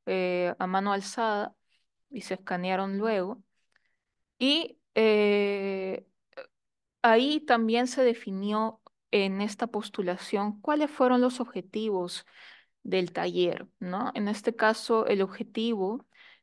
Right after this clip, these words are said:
que propusieron las mismas mujeres artesanas era visibilizar cuáles eran las vivencias y los desafíos que tenían ellas como portadoras del arte ancestral del telar en medio de la pandemia de la covid diecinueve.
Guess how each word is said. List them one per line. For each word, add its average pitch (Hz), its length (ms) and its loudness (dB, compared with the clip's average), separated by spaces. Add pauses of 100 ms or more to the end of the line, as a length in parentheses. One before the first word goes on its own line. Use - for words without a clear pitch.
que 214 120 4
propusieron 202 640 2
las 226 120 2
mismas 226 280 0
mujeres 220 600 0
artesanas 233 760 -2
era 226 160 2
visibilizar 202 1000 -2 (520)
cuáles 269 340 6
eran 262 180 6
las 247 140 6
vivencias 226 640 2
y 226 60 -2
los 202 140 -4
desafíos 202 920 -4 (480)
que 214 120 6
tenían 269 640 4
ellas 240 500 2
como 208 360 0
portadoras 202 640 2
del 196 140 0
arte 202 260 0
ancestral 208 680 0
del 202 160 0
telar 190 520 2 (380)
en 202 220 0
medio 214 260 6
de 214 140 4
la 190 160 0
pandemia 190 400 -2
de 185 80 2
la 175 100 0
covid 180 280 -2
diecinueve. 202 680 -4